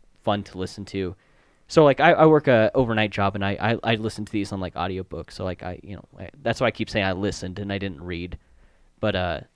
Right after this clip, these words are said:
but it, it's a, it's a fine book. I think it's worth listening to if you, if you really like kind of, like, the technical aspects of, like, how computer and A I might work in the future. It's, like, definitely worth, uh, worth a listen, worth a read. It's just, it's just very much a,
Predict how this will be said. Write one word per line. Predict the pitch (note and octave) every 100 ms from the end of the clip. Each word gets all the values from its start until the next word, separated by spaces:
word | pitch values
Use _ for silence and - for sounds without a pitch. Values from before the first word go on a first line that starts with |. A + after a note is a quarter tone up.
| _ _ _
but | F#3 -
it, | D#3+
it's | D#3 E3+
a, | - E3
it's | -
a |
fine | - C3 C3+
book. | A2 -
I | B2+
think | E3+
it's | D3+
worth | D3 C3
listening | B2 C3+ A#2+
to | A#2+
if | G#2
you, | A2 G#2+ -
if | -
you | D#3
really | F#3+ G3
like | F#3 -
kind | D#3+
of, | C#3+
like, | A#2+
the | A2
technical | - A2 - - A#2
aspects | G2 - A2+ -
of, | G#2+
like, | G2 F#2
how | - G2
computer | - G2 G#2+ G#2
and | G2
A | F2 G2
I | F#2+ G#2+
might | G2+ F2+
work | G2 G#2+ -
in | G2+
the |
future. | - F2 - C3+ - -
It's, | C#3
like, | D3 C3 _ - -
definitely | B2 B2 G#2
worth, | G#2+ - _ _ _ -
uh, | A2 A#2+
worth | A#2+ G#2
a | F#2+
listen, | G#2 - B2
worth | G#2 F#2+
a |
read. | F#2 G2 C#3+ - _ _ _ _ _ _ _ _ _ _ -
It's | C#3+ -
just, | C3+ - - _ _ _ _ _ _ _ _ _ - _ _ _ _
it's | B2 -
just | -
very | A#2 A2+
much | G#2+ -
a, | G#2 F2+ E2